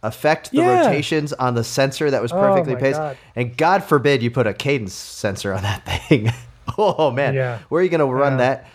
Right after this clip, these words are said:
Speaker 1: I had more cords going down my down tube than I, th-, you know, it was disgusting.
Speaker 2: Yeah. Yeah.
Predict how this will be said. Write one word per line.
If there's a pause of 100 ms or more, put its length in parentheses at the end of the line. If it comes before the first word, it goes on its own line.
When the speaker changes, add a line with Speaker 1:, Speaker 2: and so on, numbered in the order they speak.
(120)
Speaker 1:
I
had
more
cords
going
down
my
down
tube (880)
than
I,
th-,
you
know,
it
was
disgusting. (260)
Speaker 2:
Yeah. (720)
Yeah.